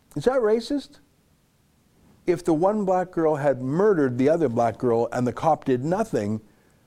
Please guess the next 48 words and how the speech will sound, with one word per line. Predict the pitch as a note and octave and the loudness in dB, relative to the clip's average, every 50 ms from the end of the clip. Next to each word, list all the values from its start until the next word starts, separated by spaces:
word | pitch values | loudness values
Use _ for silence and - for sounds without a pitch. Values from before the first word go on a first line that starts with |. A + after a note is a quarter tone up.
| _ _ _ _ _ | _ _ _ _ _
would | B2+ D3+ E3 D#3 | 0 0 2 2
that | G#3 A#3 C#4 | 2 2 2
have | D4 - | 2 2
been | A#3 F#3+ D#3 B2 | 2 0 0 0
racist? | G#2+ F#2 E2 - - - - - - - - _ _ _ _ _ _ _ _ _ _ _ _ _ _ _ _ _ _ _ | -2 -4 -6 -10 -16 -20 -20 -20 -20 -20 -20 _ _ _ _ _ _ _ _ _ _ _ _ _ _ _ _ _ _ _
Or | - F3+ G3 F#3 | -2 0 0 0
was | F3+ G3 A3 G#3+ | 0 0 0 2
that | A#3+ A3+ G#3+ | 2 0 0
even | G#3+ G#3+ G#3 G#3 G#3 G3+ | 0 0 0 0 0 2
about | G3 G3+ F#3+ F3 | 2 2 2 2
race | F3 F3+ F#3+ G3 F#3+ - - | 2 2 2 0 0 -2 -4
at | F#3 | -2
all? | F#3 G3 G3+ G3+ G3 D#3+ G2 E2 - - _ _ _ _ _ _ _ _ _ | 0 0 2 0 0 -2 -4 -6 -12 -18 _ _ _ _ _ _ _ _ _
The | E3 | -6
cop | - - F3+ D#3+ D#3+ - | -4 0 0 -2 -2 -2
stopped | - - - D3+ D3 C#3+ - | -6 0 2 2 2 2 2
a | D3+ C3 | 0 0
would-be | B2+ B2+ D3 D3+ C3+ B2 C#3 C#3+ | 2 2 0 0 2 0 -2 -2
killer. | C3 - - G3 G3+ G3+ D#3 A2+ | -4 -8 -6 -2 0 0 2 0
Isn't | B2+ D3 - F#3 F3+ D#3+ - - _ _ _ _ _ _ _ | 0 -2 -2 -2 -4 -4 -6 -10 _ _ _ _ _ _ _
that | - D3 C#3 C3+ C3 C3+ - - - | 0 0 2 2 0 -4 -12 -14 -8
the | - B2 | -4 -2
right | C3 C3+ C3+ C3+ | 0 0 0 -2
thing | - - D3+ C#3+ C#3+ | -4 -4 -2 0 0
to | C3+ | 2
do? | C3 D#3 | 2 2
It | F#3 G3+ | 4 4
would | F3 D#3+ | 2 2
have | C3 | 4
been | C#3 C3+ B2 A2+ | 2 2 2 4
better | - G#3+ C4+ C#4 E3+ C3 A#2 | 4 4 4 4 4 2 2
if | A2 A2 | 0 0
no | C3 C3 A#2+ A#2+ | 0 0 0 0
one | A2+ G#2 | 0 -2
had | G2+ F#2+ G#2 | -4 -4 0
died, | F#3+ G3+ G#3+ G#3+ G3 E3+ C3 C3+ B2 - - - - - - _ _ _ _ _ _ _ _ _ _ _ _ _ - | 0 0 2 2 0 0 -2 -4 -8 -16 -20 -20 -20 -20 -20 _ _ _ _ _ _ _ _ _ _ _ _ _ 0
but | D#3+ D3 C#3+ - | 0 0 0 -2
it | D3+ D3 | -6 -2
doesn't | D3+ F#3 E3 - F3+ | -2 -2 -2 0 0
always | D#3+ D#3+ D3 B2+ D3+ | 0 0 0 0 -2
work | F#3+ G#3+ G#3+ | -2 -2 0
that | - D#3 C#3+ | 0 0 0
way | B2+ B2+ B2 | 0 0 -2
in | A#2+ A2+ | -2 -2
real | A2+ A2+ A2+ | -2 -2 -2
life, | B2+ D3+ D3+ - | 0 -2 -2 -2
does | - D#3 D#3+ - | -2 -4 -4 -4
it? | - F#2 D#2+ - | -6 -8 -8 -10